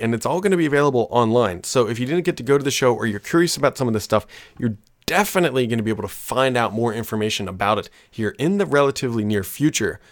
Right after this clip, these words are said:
So, uh, with that being said, everybody, I'm gonna end the show here. Go check out those sessions once they're up. As always, very much appreciate you tuning in and everybody who came to the meetup. I met a lot of listeners this week, and I love it. Um,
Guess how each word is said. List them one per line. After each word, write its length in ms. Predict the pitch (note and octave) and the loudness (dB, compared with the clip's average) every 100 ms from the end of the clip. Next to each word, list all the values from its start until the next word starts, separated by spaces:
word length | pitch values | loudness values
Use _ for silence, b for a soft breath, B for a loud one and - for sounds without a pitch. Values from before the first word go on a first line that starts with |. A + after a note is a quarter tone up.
| b b | b b
So, 420 | - C#3+ G#2 - b b - | -2 2 2 0 b b -2
uh, 180 | A2 - | 0 0
with 260 | A2+ G#2 A2+ | -4 -4 4
that 240 | D#3+ F3 | 4 4
being 260 | E3 D3 B2 | -2 -4 -6
said, 520 | - - - F3+ D3+ | -10 -12 -2 2 2
everybody, 480 | A#2+ A2+ G#2+ G#2 G#2+ | 2 0 2 2 0
I'm 140 | B2 | 0
gonna 140 | D3 C3+ - | 2 0 0
end 180 | E3+ | 0
the 60 | F3+ | 0
show 200 | - D3 | 0 0
here. 200 | C3 B2 | 2 2
Go 160 | A#2 D#3 | 2 0
check 260 | - F3 | 0 0
out 140 | E3 D#3 | 0 0
those 160 | C#3 | -2
sessions 400 | - C3 C#3 A#2 | 2 2 2 -2
once 240 | A#2 A#2+ - | -2 -2 -4
they're 160 | A2 | -2
up. 160 | A2 - B B B | -4 -4 B B B
As 200 | C#3+ D3 | 2 4
always, 240 | C#3 C3 | 4 4
very 460 | A2+ B2 A#2 C#3+ E3+ | 0 -6 2 4 4
much 180 | E3 E3+ | 2 0
appreciate 420 | - - - C#3+ | 2 2 2 -2
you 80 | A#2+ | -2
tuning 300 | - C#3+ C#3+ | 0 2 2
in 100 | C#3+ | 2
and 240 | D#3 G#3 G3+ | 4 6 6
everybody 400 | F3+ F3+ E3+ D#3 | 4 4 4 0
who 120 | C#3 | -4
came 220 | - D3+ | -2 0
to 60 | B2+ | 0
the 80 | |
meetup. 260 | A2+ C3+ C#3+ | 2 2 2
I 40 | C#3+ | 2
met 140 | F3+ | 2
a 60 | D#3 | 2
lot 360 | A2 A#2+ C3 | 0 0 2
of 60 | C#3 | 4
listeners 460 | B2+ C3+ A#2+ G#2 F#2+ | 2 0 0 0 -2
this 160 | F#2 | -6
week, 200 | G2 F#2 - | -6 -6 -2
and 100 | A2 | -2
I 60 | |
love 320 | G#2+ A2 B2+ | 0 2 2
it. 260 | G#2 - - | 2 -6 -6
Um, 340 | G2+ G2+ G2 | 0 0 0